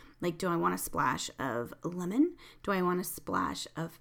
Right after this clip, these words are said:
peppermint? Maybe I need, um, blackberries this time, or maybe I wanna cut up some cherries. Kinda depends on how I'm feeling and also if there's a purpose to it. So, like, on Thursdays, I could totally put, like, gold glitter, the, the edible stuff.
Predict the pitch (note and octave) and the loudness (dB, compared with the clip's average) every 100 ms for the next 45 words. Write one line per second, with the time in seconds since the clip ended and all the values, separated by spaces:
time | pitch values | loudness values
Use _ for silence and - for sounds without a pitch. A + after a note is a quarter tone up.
0 | - - D#3 D#3 G3 A3 B3 B3+ B3 - | 4 4 6 0 0 2 2 2 0 -2
1 | F#3+ F#3 F#3+ G#3 G3+ G3+ - F#3 F#3+ F#3 | 0 0 0 -2 -2 -2 -2 -4 -2 -2
2 | F#3 F#3 F3 E3+ E3+ - - C3+ - - | 0 0 2 2 2 -2 -6 -6 -4 -6
3 | - F#3+ F3 - C#3+ A2+ F2+ - - - | 2 4 4 2 0 0 -2 -4 -8 -6
4 | F3 F3+ - - G#3 A#3 D4 D4 C#4+ C#4+ | -4 -4 -4 -2 -2 0 2 2 2 0
5 | C4 - B3+ B3 B3+ C4 G#3 D#3+ - - | -2 0 0 2 2 4 4 4 0 -14
6 | - - - C#4+ D#4+ E4+ C#4+ D#4 D4+ C#4 | -16 -16 -2 6 6 8 8 10 10 8
7 | A3 A3 G#3+ G#3 G3+ G#3 G3 G3 - F3+ | 6 4 4 0 -2 -2 0 -2 -2 -2
8 | F#3+ A3+ A#3 - G3 - F#3+ - A#3 A3 | 0 0 0 0 -2 0 0 2 0 0
9 | F#3+ F#3 F3+ - D#3+ - - - - - | -2 -2 -2 -2 -2 -4 -6 -4 -4 -6
10 | - - - - G#3 F#3 F#3 F3+ G3 A#3 | -12 -18 -18 0 2 4 2 2 2 2
11 | C#3+ C#3 F3+ E3 - A3 A3+ - F#3+ - | 0 0 -2 -4 0 4 4 4 2 4
12 | E3+ E3 - - - E3 F3 F#3+ A3 F#3 | 0 0 -8 -14 -10 0 4 6 6 4
13 | - E3+ F#3 G3+ G#3 G#3 G#3 - - E3+ | -2 -2 -2 0 0 0 0 -2 -4 -2
14 | F3 F3 F#3 F#3 E3 D#3 - E3 F#3 | 0 0 0 0 -2 -2 -2 -4 -4